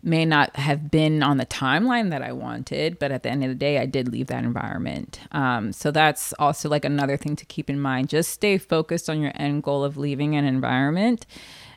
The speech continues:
And the time, you know, of course, is gonna vary, but it will happen eventually. It will happen for sure. If that's your goal, it will happen. If that's your goal and you're working towards it and you're planning and you're, you're praying and you're,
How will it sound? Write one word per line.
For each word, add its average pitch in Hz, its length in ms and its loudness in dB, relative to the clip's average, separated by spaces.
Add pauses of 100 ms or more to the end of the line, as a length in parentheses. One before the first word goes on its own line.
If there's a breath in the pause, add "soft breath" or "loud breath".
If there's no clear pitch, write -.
(120)
And 151 500 0 (260)
the 156 200 -2
time, 175 800 2 (300 loud breath)
you 156 160 -2
know, 147 140 2
of 139 140 -4
course, 160 300 -2
is 147 100 -6
gonna 143 240 -2
vary, 135 480 0
but 135 560 -2
it 156 140 2
will 147 300 4
happen 147 500 -4
eventually. 139 720 -4
It 143 220 -2
will 143 300 2
happen 131 440 -4
for - 180 -6
sure. - 360 -4
If - 180 -6
that's 143 260 -2
your 143 120 -2
goal, 135 280 2
it 82 120 -4
will 123 140 0
happen. - 520 -6 (340 loud breath)
If 170 80 -6
that's 151 240 2
your 165 80 -2
goal 156 220 4
and 160 120 2
you're 139 120 2
working 143 380 0
towards 160 340 0
it 165 180 4
and 131 120 2
you're 120 100 -2
planning 151 580 0
and 123 160 0
you're, 110 200 -4
you're 123 140 -4
praying 151 560 2
and 113 180 -4
you're, 107 180 -4